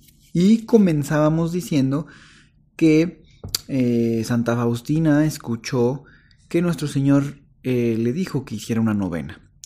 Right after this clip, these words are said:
Entonces, vamos a recapitular un poquito ese párrafo y vamos a continuar con lo que, con lo que continuó, porque ahí le dejamos una pausa muy interesante. Entonces, pues bien, nos vamos a disponer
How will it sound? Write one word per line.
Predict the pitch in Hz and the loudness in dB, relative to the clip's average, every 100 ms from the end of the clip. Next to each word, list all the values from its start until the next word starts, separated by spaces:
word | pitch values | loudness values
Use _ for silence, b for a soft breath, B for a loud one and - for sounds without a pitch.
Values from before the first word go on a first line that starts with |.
| - | -4
Entonces, | 180 208 220 190 214 B B B B | 0 4 4 2 0 B B B B
vamos | 156 175 170 | 0 0 0
a | |
recapitular | 156 147 139 - 151 165 165 160 - _ | -2 -2 -4 -4 -4 2 2 2 -2 _
un | 160 165 | -2 0
poquito | 160 147 156 147 | 0 -4 -4 0
ese | 147 - | 0 -2
párrafo | - 185 180 185 247 262 - | 0 2 2 2 -2 -2 -2
y | 202 269 - _ - | 0 0 -4 _ -6
vamos | 135 131 127 | -2 -2 -4
a | 120 | -6
continuar | 120 135 170 214 233 B B B B | -4 0 2 2 2 B B B B
con | - 135 | 0 2
lo | 131 131 | 2 0
que, | 127 120 120 120 120 123 - - | -2 0 2 2 0 -2 -8 -10
con | - 127 | 0 2
lo | 131 | 2
que | 127 | 0
continuó, | 143 123 120 120 127 107 - - | 0 0 2 4 4 2 0 -10
porque | 117 110 117 | -8 -2 0
ahí | 131 | 2
le | 131 | 2
dejamos | 117 120 117 | 0 -2 -2
una | 123 123 | -2 -4
pausa | 117 135 151 185 B B B - | -2 -2 -2 -4 B B B -2
muy | 117 113 | 2 2
interesante. | 117 120 151 202 202 180 - B B - - | 2 0 0 2 0 -2 -10 B B -18 -6
Entonces, | 139 143 180 190 214 | -2 0 0 0 -2
pues | 214 123 117 | 0 -2 0
bien, | 107 - B B B - | -2 -2 B B B -2
nos | 131 | 0
vamos | 131 123 | 2 0
a | |
disponer | 143 - 196 214 220 | -2 2 4 6 4